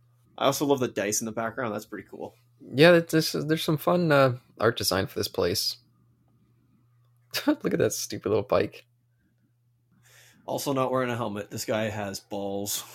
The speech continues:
Speaker 2: Uh, he, it, it can go, like, ten mile, or not ten miles an hour. <laughs>
Speaker 1: What are you talking about?
Speaker 2: Two miles an hour.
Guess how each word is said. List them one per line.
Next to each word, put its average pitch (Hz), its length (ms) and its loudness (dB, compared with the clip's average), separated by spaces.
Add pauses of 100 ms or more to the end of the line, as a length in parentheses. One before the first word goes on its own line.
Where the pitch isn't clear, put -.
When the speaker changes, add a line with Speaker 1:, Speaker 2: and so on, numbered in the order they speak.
(200)
Speaker 2:
Uh, 127 200 2
he, 160 300 0
it, 123 100 -2 (160)
it 127 180 0
can 120 140 -2
go, 127 180 6
like, - 260 2
ten 110 200 -2
mile, 104 380 0
or 110 260 0
not - 220 -6
ten - 140 -4
miles - 240 -4
an - 100 -10
hour. 113 240 -6 (160)
<laughs> 131 80 4 (440)
Speaker 1:
What 135 120 -6
are - 20 -4
you 110 60 -4
talking 113 300 -8
about? 110 420 -8
Speaker 2:
Two 127 140 2
miles 104 280 4
an 101 60 -2
hour. 101 300 0